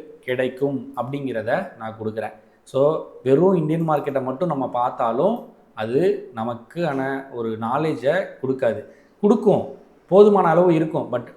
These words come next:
நம்ம ட்ரேடிங்கில் ஒரு மாஸ்டராக இருக்கணும், ட்ரேடிங்கை நம்ம வந்து முறையா கத்துக்கணும் அப்படின்னா எல்லாத்தையுமே நம்ம பார்க்கணும். So என்னுடைய டீச்சிங்கில் நான் ஒவ்வொரு விஷயத்தையா one by one-ஆ, one by one-ஆ ஆட் பண்ணிக்கிட்டே வந்துட்டுருக்கேன். அது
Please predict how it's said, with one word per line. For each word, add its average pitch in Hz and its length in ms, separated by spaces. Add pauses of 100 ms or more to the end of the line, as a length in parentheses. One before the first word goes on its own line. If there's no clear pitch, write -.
(120)
நம்ம 120 220
ட்ரேடிங்கில் 165 640
ஒரு 131 180
மாஸ்டராக 135 420
இருக்கணும், 135 500
ட்ரேடிங்கை 139 440
நம்ம 117 120
வந்து 123 220 (400)
முறையா 139 340
கத்துக்கணும் 139 480
அப்படின்னா 110 340 (460)
எல்லாத்தையுமே 139 640
நம்ம 123 180 (100)
பார்க்கணும். 113 380
So - 220
என்னுடைய 123 340
டீச்சிங்கில் 156 460 (340)
நான் 117 240
ஒவ்வொரு 147 340
விஷயத்தையா 151 460
one 135 160
by 143 160
one-ஆ, 139 220
one 123 160
by 139 180
one-ஆ 135 220
ஆட் 127 160
பண்ணிக்கிட்டே 127 320
வந்துட்டுருக்கேன். 120 540 (320)
அது 113 140